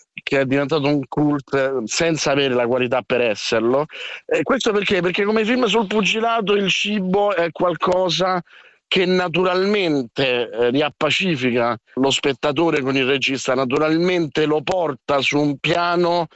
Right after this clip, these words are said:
di colloquio, di scambio, di convivialità, anche se non mangiano insieme, che avvicina due realtà che normalmente sono, sono lontane. Come film sul pugilato, tra l'altro,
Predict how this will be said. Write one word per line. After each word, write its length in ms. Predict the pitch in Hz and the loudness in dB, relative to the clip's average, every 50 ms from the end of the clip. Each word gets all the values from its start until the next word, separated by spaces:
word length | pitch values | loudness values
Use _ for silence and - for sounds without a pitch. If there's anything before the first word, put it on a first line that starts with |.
| - - - - - _ | -20 -20 -20 -20 -20 _
di 540 | - - 127 139 139 143 147 147 143 139 131 | -8 -2 0 2 2 2 2 2 0 0 -2
colloquio, 800 | 120 - 156 165 156 165 180 180 170 165 147 143 120 120 131 135 | -2 0 0 2 2 2 0 0 0 0 -2 -4 -2 0 0 0
di 140 | 135 135 147 | 0 0 -2
scambio, 960 | 131 - - - 180 175 185 180 185 190 185 180 180 180 185 185 185 180 170 - | -2 -2 -4 -4 -2 -2 0 0 2 2 2 2 2 2 2 2 0 -2 -4 -6
di 180 | - 143 156 175 | -6 -4 -2 0
convivialità, 960 | 160 190 180 185 180 185 185 175 185 185 180 196 160 - 202 175 151 127 113 113 | 2 2 2 2 0 0 0 0 0 0 0 0 0 0 0 0 0 -2 -4 -2
anche 320 | - 165 170 160 143 160 | 0 0 0 0 0 0
se 140 | 143 156 160 | 0 0 0
non 160 | 156 160 160 | 2 2 2
mangiano 400 | 170 165 170 175 165 175 180 175 | 2 2 0 0 0 0 0 0
insieme, 760 | 180 180 165 156 - 185 190 190 190 190 190 185 196 185 - _ - - _ _ _ - | 0 -2 -2 -2 0 0 0 2 2 0 0 0 0 -2 -4 _ -16 -20 _ _ _ -6
che 160 | - - 170 | -2 0 0
avvicina 840 | 165 160 151 151 190 190 175 175 196 190 180 170 165 165 165 160 156 147 | 0 0 0 0 0 0 0 0 0 0 0 0 0 2 2 0 0 -2
due 440 | 147 139 135 151 190 196 190 180 175 | -2 -4 -2 0 0 2 2 2 0
realtà 440 | 165 165 160 165 160 - 180 170 | 0 0 -2 -2 -2 -2 -2 -2
che 160 | 156 - 151 139 | 0 0 -2 0
normalmente 600 | 139 143 139 139 139 143 156 151 143 127 143 131 | 0 0 0 0 0 0 0 0 0 0 -2 -2
sono, 540 | 131 139 131 135 131 127 120 123 120 110 110 113 | 0 0 0 2 2 2 2 0 0 -2 -2 -2
sono 260 | - - 147 131 127 | -2 0 0 2 2
lontane. 580 | 127 127 123 117 - 120 110 107 107 113 113 104 - - - - - | 0 0 -2 -2 -2 -2 0 0 0 0 0 -2 -6 -12 -20 -20 -8
Come 220 | - - 185 190 185 | -4 -2 0 0 0
film 100 | 190 190 | 0 0
sul 160 | 165 175 196 | 0 0 0
pugilato, 500 | 185 190 190 156 170 196 208 202 180 180 | 0 0 0 0 0 0 0 0 0 0
tra 140 | 156 165 170 | 0 0 0
l'altro, 460 | 175 180 180 180 151 175 160 147 135 | 0 0 0 0 0 0 -2 -2 -2